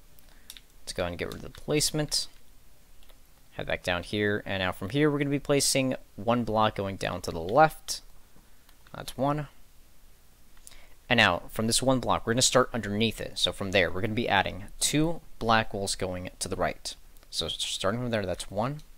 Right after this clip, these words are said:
and two. So we get this mini L shape here. And once we've done that, let's just quickly switch over to the sand block. And we're gonna be placing a sand block on the top,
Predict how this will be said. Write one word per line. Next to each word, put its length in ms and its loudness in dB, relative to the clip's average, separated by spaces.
and 240 -10
two. 280 -2
So 160 -6
we 60 -6
get 200 -4
this 260 -2
mini 260 -2
L 120 -4
shape 340 -4
here. 200 -2
And 340 0
once 160 -4
we've 120 -8
done 160 -2
that, 160 -4
let's 100 2
just 120 4
quickly 240 2
switch 220 2
over 120 4
to 100 2
the 80 -4
sand 360 2
block. 360 -4
And 140 0
we're 60 -4
gonna 120 0
be 80 0
placing 320 0
a 40 -2
sand 440 -2
block 340 -2
on 440 -2
the 100 -8
top, 480 -4